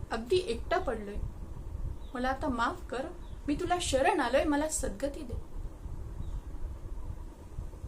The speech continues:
तात्पर्य असे की कठीण प्रसंगात सापडलेल्या मुलाला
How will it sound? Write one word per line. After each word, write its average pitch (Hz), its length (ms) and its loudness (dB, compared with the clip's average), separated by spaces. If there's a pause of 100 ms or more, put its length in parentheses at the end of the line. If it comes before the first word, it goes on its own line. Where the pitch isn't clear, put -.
(420)
तात्पर्य 247 440 0
असे 262 420 0 (880)
की 359 100 2
कठीण 349 380 4
प्रसंगात 254 540 0
सापडलेल्या 233 680 -4
मुलाला 208 440 -4